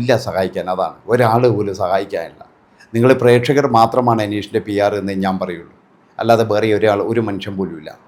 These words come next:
അതുകൊണ്ട് പ്രേക്ഷകരെല്ലാവരും ചേർന്നിട്ട്, ചേർന്ന് ചെയ്യുക. അത്ര, അത്രയേ ഉള്ളൂ. എങ്ങനെയും അയാൾ രക്ഷപ്പെട്ടു പോയിക്കോട്ടെ. അയാളൊരു സാധാരണക്കാരനാണ്, അല്ലെങ്കിൽ അയാൾ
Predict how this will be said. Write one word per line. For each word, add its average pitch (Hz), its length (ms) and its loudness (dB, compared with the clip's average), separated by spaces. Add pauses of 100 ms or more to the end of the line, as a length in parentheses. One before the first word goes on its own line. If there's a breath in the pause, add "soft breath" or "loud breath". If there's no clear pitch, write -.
(400 loud breath)
അതുകൊണ്ട് 120 280 4
പ്രേക്ഷകരെല്ലാവരും 117 1080 4 (320)
ചേർന്നിട്ട്, 107 540 0 (960)
ചേർന്ന് 147 400 4
ചെയ്യുക. 170 260 4
അത്ര, - 360 2
അത്രയേ 120 240 2
ഉള്ളൂ. 82 260 -2
എങ്ങനെയും 110 300 2
അയാൾ 117 200 4
രക്ഷപ്പെട്ടു 107 460 0
പോയിക്കോട്ടെ. 92 300 -4
അയാളൊരു 101 280 0
സാധാരണക്കാരനാണ്, 95 920 0 (280)
അല്ലെങ്കിൽ 104 300 -4
അയാൾ 101 360 -2